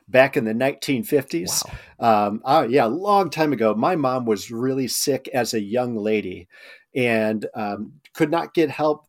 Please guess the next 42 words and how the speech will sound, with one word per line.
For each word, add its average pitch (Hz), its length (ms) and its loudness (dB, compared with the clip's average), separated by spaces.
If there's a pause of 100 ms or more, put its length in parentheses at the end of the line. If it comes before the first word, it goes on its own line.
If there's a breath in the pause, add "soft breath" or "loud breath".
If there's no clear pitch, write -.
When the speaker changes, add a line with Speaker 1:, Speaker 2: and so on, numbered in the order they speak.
Speaker 1:
through 135 220 0
the 110 140 2
traditional 131 680 -2
medical 135 500 -2
route 117 420 -2
and 110 220 -4
spent 120 320 -4
years 123 340 0
trying 113 220 -4
to 110 80 0
figure 110 340 -2
out 104 300 0
what 143 540 -2
in 135 120 -6
the 120 120 -8
world 127 320 -4
was 104 100 -2
going 123 340 -4
on 117 200 -4
with 107 260 -2
her 123 160 -6
body. 123 500 -2 (440 loud breath)
Um, 104 360 -6
and, 127 220 0
and 127 140 -2
at 113 120 -6
that 156 180 0
time, 120 200 -2
it 123 100 -6
was 113 200 -6
really 151 340 0
for 113 280 -4
her 107 380 -2
anxiety, 117 960 -2 (260)
some 113 200 -6
depression, 117 880 -4 (100)
fatigue 127 540 -2
that - 140 -10
she - 160 -6
was 107 200 -4
dealing 120 340 -4
with. 156 300 -6